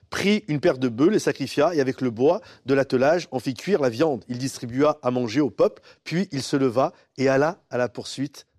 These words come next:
d'Élise-, d'Élie. Et la chose qui est importante que j'aimerais, euh,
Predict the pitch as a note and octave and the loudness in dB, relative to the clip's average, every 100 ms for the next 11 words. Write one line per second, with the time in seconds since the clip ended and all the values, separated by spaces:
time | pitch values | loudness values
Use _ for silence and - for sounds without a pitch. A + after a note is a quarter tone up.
0 | _ G#2+ G2+ C#3 A#2 A2 - A2 B2+ G#2+ | _ -14 -2 -2 -2 -10 -12 -6 -6 -6
1 | - - - - - D3+ E3 D#3+ _ _ | -14 -20 -20 -10 0 2 4 0 _ _
2 | - - C3 B2+ A#3+ - D3 C3 A#2+ - | -20 -8 -6 -4 -6 -2 0 4 2 0
3 | - B2 A#2 G#3 G#3+ B2 B2 A#2+ B2+ B2 | -8 -6 -4 -4 -4 -4 -4 0 2 2
4 | G2+ F2+ _ _ _ A2 | 0 -8 _ _ _ -16